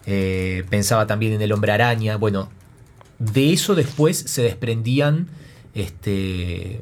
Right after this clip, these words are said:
hay como toda una industria que, que, que se, que se compone por todo esto, ¿no? Este, que es, nada, me-, bi-, bien interesante,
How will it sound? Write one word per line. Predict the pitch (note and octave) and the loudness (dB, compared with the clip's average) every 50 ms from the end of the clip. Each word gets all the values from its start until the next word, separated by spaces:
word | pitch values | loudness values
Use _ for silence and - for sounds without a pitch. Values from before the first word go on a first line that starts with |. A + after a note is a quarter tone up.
| - - | -6 -2
hay | A#2+ C3 C3 | -2 -2 0
como | B2+ B2+ B2+ B2 | 2 2 2 2
toda | C3 F3 F#3 | 2 2 2
una | F3+ E3+ | 2 2
industria | D#3 D3 C#3+ C#3 E3+ F3+ D3 D3 - G3 F3 F3+ D#3+ D3+ | 4 4 4 4 2 0 0 -2 -4 -2 0 0 0 0
que, | D3 B2+ A2+ A2 G#2+ G#2 G2+ G2 G2+ - - - - - - - - - - - - | 0 -2 -2 -2 -2 -2 -4 -6 -8 -12 -18 -20 -20 -20 -20 -20 -20 -20 -20 -18 -10
que, | - G#2+ G2+ G2 F#2+ F#2 F#2 F2+ | -6 -4 -4 -2 -2 -4 -6 -6
que | F#2 - | -4 -4
se, | - - A2 G#2 G2+ G2+ F#2+ F#2 F#2+ F2+ - - - - - | -2 -2 0 0 0 -2 -4 -6 -8 -12 -14 -16 -20 -16 -8
que | - A#2 | -4 -2
se | - - | -2 0
compone | - A#2+ A#2+ A#2+ - G3 G3 E3 | 2 2 0 2 2 2 2 2
por | B2+ - D3+ A2 | 2 0 -2 0
todo | A#2+ A2+ G#2+ G#2 | 0 0 0 0
esto, | G2 F#2+ - F#2+ | -2 -4 -6 -6
¿no? | F#2+ A2 D3+ F3 - - - - - - - - - - _ - | -4 -2 -4 -4 -6 -10 -20 -20 -20 -20 -20 -20 -20 -20 _ -12
Este, | - F#2 F2+ - - G2+ F#2+ F#2+ F2+ F2+ F#2 F#2 F#2 | -12 -12 -10 -10 -8 -8 -6 -6 -6 -6 -8 -8 -8
que | - - | -8 -8
es, | G2+ G#2+ - - - - - - - - - - - - - - - - - - - - - | -8 -8 -8 -10 -12 -14 -18 -20 -20 -20 -20 -20 -20 -20 -20 -20 -20 -20 -20 -20 -16 -10 -4
nada, | A2 G2+ F#2 F2+ | -4 -2 -2 -4
me-, | F2+ F#2+ G2 - - - - - - A2 | -6 -8 -10 -10 -10 -12 -12 -10 -8 -8
bi-, | A2+ - | -8 -6
bien | - A#2 A#2 B2 | -4 -2 0 0
interesante, | A#2+ A#2+ A#2+ A2 G#2+ - C3 B2+ B2+ B2 B2 A2+ G#2 A2 | 0 0 0 0 0 0 2 2 0 0 -2 -4 -6 -6